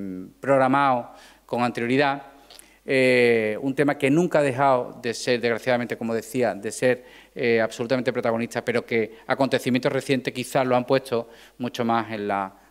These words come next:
mesas de comedor y de cena, en, en definitiva en las televisiones de toda nuestra familia.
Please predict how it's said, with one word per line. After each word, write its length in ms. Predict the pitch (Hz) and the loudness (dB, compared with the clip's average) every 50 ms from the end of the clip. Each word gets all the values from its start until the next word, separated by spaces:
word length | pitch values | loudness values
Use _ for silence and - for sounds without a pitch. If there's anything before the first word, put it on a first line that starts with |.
| _ - | _ -8
mesas 340 | 120 120 117 - 135 117 | -6 -6 -4 -2 -2 -2
de 100 | 113 120 | -2 -4
comedor 420 | - 123 107 110 110 120 131 135 131 | -4 -4 -4 -2 0 2 2 4 2
y 60 | 127 | 2
de 120 | 117 117 | 0 -2
cena, 460 | - - - 139 131 123 113 110 117 113 - - - - - _ _ - | -2 -2 0 0 2 2 2 0 -2 -4 -8 -18 -20 -20 -20 _ _ -12
en, 420 | 123 110 104 107 101 98 98 95 | -10 -8 -8 -8 -8 -10 -10 -10
en 180 | 101 104 98 92 | -10 -10 -10 -10
definitiva 480 | 104 101 - 110 110 98 120 123 123 | -10 -10 -10 -10 -8 -4 -2 0 0
en 60 | 123 | 0
las 120 | 120 120 - | 0 -2 -2
televisiones 540 | - 120 117 113 - - 117 110 110 110 110 - - _ - | -4 -4 -6 -4 -2 -2 -2 -2 -2 -4 -6 -10 -20 _ -4
de 120 | - 113 | -2 -2
toda 180 | - 120 110 113 | 0 2 2 2
nuestra 260 | 110 107 104 - 98 | 0 -2 -4 -6 -10
familia. 420 | - - 92 90 85 80 - 58 | -10 -10 -10 -10 -10 -12 -14 -18